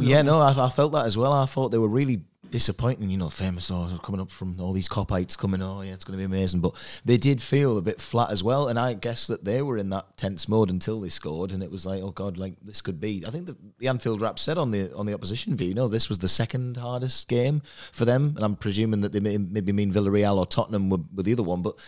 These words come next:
it's a massive compliment for us that they were actually, in a way,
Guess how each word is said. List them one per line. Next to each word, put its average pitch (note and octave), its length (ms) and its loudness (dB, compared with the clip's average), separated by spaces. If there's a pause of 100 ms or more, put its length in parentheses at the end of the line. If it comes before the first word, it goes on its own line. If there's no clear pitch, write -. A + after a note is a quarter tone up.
(100)
it's - 160 -10
a C3+ 40 -2
massive D3 280 0
compliment B2+ 420 0
for B2 160 0
us C#3 140 0
that F#2 140 -4
they A2+ 160 2
were G2+ 280 4
actually, G#2+ 460 0
in A2+ 220 0
a G#2+ 80 4
way, G2+ 400 4